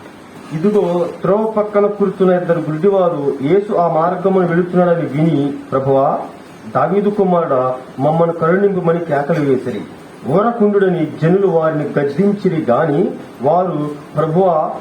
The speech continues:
దావీదు కుమారుడా, మమ్మను కరుణింపని' బిగ్గరగా కేక వేసిరి. యేసు నిలిచి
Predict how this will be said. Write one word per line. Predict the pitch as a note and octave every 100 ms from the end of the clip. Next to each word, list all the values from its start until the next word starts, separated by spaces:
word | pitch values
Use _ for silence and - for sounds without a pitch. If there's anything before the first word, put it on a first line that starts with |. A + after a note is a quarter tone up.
| - A2
దావీదు | D3+ G#3 G#3+
కుమారుడా, | G#3 G3 F#3+ F3+ D#3+ C#3+
మమ్మను | D3+ E3 E3+
కరుణింపని' | D#3 D#3 F3 F#3 F3+ D#3+ C#3+ C#3+ - - -
బిగ్గరగా | A2+ D#3 D#3 F#3+ F#3+ G3
కేక | F#3+ E3 D#3+
వేసిరి. | E3 D#3 C#3+ - C#3 C#3+ C3 - - - - A#2+
యేసు | E3+ A3 -
నిలిచి | F#3+ E3+ F#3 F#3 D#3+ D#3